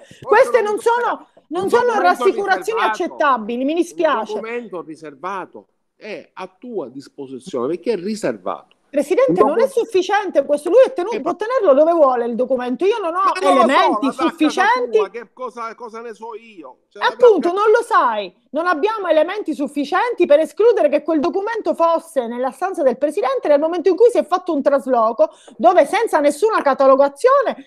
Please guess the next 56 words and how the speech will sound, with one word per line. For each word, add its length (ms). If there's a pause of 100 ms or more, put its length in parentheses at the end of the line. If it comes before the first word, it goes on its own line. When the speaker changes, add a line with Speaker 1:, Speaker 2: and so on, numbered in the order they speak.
(120)
Speaker 2:
è 120
stato 200
messo 280
tutto 260
nelle 260
scatole. 420
Io 60
non 140
voglio 180
essere 280
presa 260
in 100
giro, 240
poi 180 (440)
si 180
può 160
decidere 680 (180)
che 140
non 240
vi 120
interessa 580
a 40
tutti 320
voi, 260
a 80
me 180 (420)
però 200 (440)
di 140
essere 340
presa 220
Speaker 1:
Però, 180
Speaker 2:
in 100
giro 120
Speaker 1:
no, 60
Speaker 2:
non 80 (140)
Speaker 1:
no, 40
Speaker 2:
mi 80
Speaker 1:
però, 80 (160)
Speaker 2:
va. 100
Speaker 1:
però, 240
Speaker 2:
In 140
Speaker 1:
però 160
una 240
cosa, 80
Speaker 2:
quell'occasione, 540
Speaker 1:
Tutto 680
quello 20
che 80
è 140
Speaker 2:
potenzialmente 600
Speaker 1:
successo, 920
tutto 240
quello 220
che 100
è 20
successo, 720